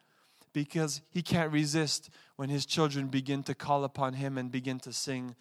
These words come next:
the song of freedom in the name of Jesus. Listen, I remember reading a book from Brian Johnson from Bethel Church a couple of months ago,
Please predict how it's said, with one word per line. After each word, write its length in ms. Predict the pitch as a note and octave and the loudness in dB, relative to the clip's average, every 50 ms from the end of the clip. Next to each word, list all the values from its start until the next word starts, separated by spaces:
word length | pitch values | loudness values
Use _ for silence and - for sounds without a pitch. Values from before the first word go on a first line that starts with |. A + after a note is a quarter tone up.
| - - - - _ _ _ _ _ _ - | -20 -20 -20 -20 _ _ _ _ _ _ -10
the 120 | B2+ C3 | -6 -4
song 340 | A#2+ - - C#3+ C#3 C3+ C3+ | -2 2 4 4 4 4 2
of 100 | C3 A#2 | -2 -4
freedom 580 | - - - C#3+ C#3 C3+ B2+ B2+ A#2 A2+ A2+ A#2+ _ _ _ _ _ _ _ - - | -4 -2 0 2 2 2 2 0 -2 -4 -6 -12 _ _ _ _ _ _ _ -10 -6
in 80 | C#3 | -4
the 80 | C3+ B2+ | -2 0
name 240 | C3+ C3+ C3+ C3+ C3+ | 2 2 2 2 0
of 120 | B2+ B2 | 0 -2
Jesus. 560 | B2 B2+ C#3 C#3 C3+ B2+ B2+ B2 A2+ - - - - - | -2 0 0 0 0 0 -2 -4 -4 -6 -8 -10 -10 0
Listen, 480 | D3 D#3 E3+ D#3+ - - E3 C#3 C3 - - - - - | 2 4 4 4 4 2 2 0 -2 -4 -10 -20 -12 0
I 100 | - D3 | 4 6
remember 420 | D3 D#3 D#3+ E3+ F3 F3 E3+ E3 D#3+ | 6 6 6 6 6 6 6 6 6
reading 340 | D#3+ E3 E3 E3 E3+ D#3+ D#3 | 6 6 4 4 4 2 0
a 60 | C#3+ | 0
book 260 | C#3 D3+ E3 D#3+ - | 4 4 4 4 4
from 200 | - D#3+ C#3+ C3+ | 0 -2 0 2
Brian 360 | C3+ C#3+ D3 D#3 E3 D#3+ D3+ | 4 6 6 6 6 2 2
Johnson 480 | C3+ D3+ D3+ D#3 E3 D#3 - - C#3 C3 | 2 4 4 4 4 2 0 -2 -4 -4
from 180 | - - C#3 | -4 -6 2
Bethel 340 | C3+ C#3+ D3+ D3+ - D#3 C#3 | 4 4 4 4 0 -4 -4
Church 520 | - - - D#3+ D#3 D3 - - - - - - - - _ | -4 -2 0 2 2 2 0 -2 -6 -6 -8 -14 -20 -16 _
a 160 | - C#3 C#3 C3 | -4 -4 -4 -2
couple 300 | - D#3+ D3 - D#3+ D3 | -4 -6 -2 0 2 2
of 60 | D3 | 4
months 300 | D3+ D3+ D#3+ D#3+ - - | 2 2 2 2 0 -2
ago, 380 | D#3 C#3 C3+ C3+ C3 C3 C3 | -2 0 4 4 4 4 4